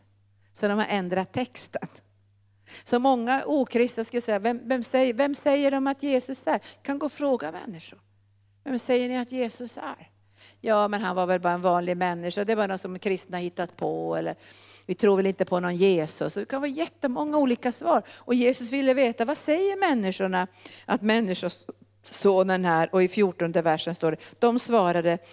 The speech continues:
vissa säger Johannes döparen. Han var bara en vanlig människa.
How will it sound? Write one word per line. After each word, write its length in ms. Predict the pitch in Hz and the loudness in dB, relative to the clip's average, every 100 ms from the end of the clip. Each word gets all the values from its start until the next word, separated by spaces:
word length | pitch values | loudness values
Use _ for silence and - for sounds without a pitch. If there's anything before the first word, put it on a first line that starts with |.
| - - - | -20 -18 0
vissa 500 | 202 - - 262 294 | 2 2 2 0 2
säger 320 | 226 208 196 | 4 4 4
Johannes 580 | 214 226 190 180 190 - | 2 2 0 0 -4 -2
döparen. 960 | 214 311 208 147 _ - 285 - - - - _ _ _ _ _ _ _ _ _ _ _ _ - - - | 0 0 0 -8 _ -6 -4 -4 -8 -14 -20 _ _ _ _ _ _ _ _ _ _ _ _ -20 -20 -12
Han 180 | - 202 | -4 2
var 100 | 294 | 2
bara 140 | 233 | 2
en 100 | 180 | 2
vanlig 380 | 180 175 170 175 | 0 0 0 -2
människa. 680 | 180 160 156 147 285 - | -2 -6 -6 -8 -8 -8